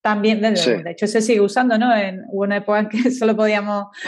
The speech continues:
Speaker 1: hacer publicidad por S M S marketing antes de que existieran las redes sociales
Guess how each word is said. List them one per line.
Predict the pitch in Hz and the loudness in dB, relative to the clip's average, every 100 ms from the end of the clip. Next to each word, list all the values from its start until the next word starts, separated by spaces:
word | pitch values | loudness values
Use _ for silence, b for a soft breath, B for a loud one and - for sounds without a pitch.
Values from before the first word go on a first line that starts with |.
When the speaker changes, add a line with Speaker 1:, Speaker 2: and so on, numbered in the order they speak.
| B | B
Speaker 1:
hacer | - 220 233 | -2 2 2
publicidad | 214 220 220 220 214 208 | 2 2 2 2 0 0
por | 202 | -2
S | 202 214 | -2 -4
M | 202 202 | -4 -4
S | 208 208 | -4 -2
marketing | 220 220 220 220 220 | -2 -2 -2 0 0
antes | 208 196 | 0 -4
de | 190 | -4
que | 185 190 190 | -2 0 0
existieran | 202 240 220 202 | -2 -4 -2 0
las | 202 202 | 0 0
redes | 202 196 | -2 -2
sociales | 202 - 208 214 | -4 -2 -2 -2